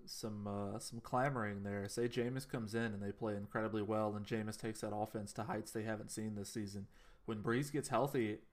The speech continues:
if Brees comes back in, comes back, and they start dinking and dunking again, like, there's gonna be some fans out there, like,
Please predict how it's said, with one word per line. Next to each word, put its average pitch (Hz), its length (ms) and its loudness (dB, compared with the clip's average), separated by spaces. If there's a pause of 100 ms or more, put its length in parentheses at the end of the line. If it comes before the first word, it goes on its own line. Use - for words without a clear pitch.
(200)
if - 200 -4
Brees 131 280 4
comes 127 200 -2
back 113 320 4
in, 127 300 0 (240)
comes 147 260 2
back, 120 400 8
and 110 80 -4
they 117 100 2
start 113 300 2
dinking 110 300 0
and 104 80 -4
dunking 120 360 2
again, 101 400 -2 (720)
like, 101 160 -10
there's 107 240 -2
gonna 262 200 -6
be 220 120 0
some 156 220 -2
fans 180 380 2
out 135 180 8
there, 117 400 8
like, 107 160 0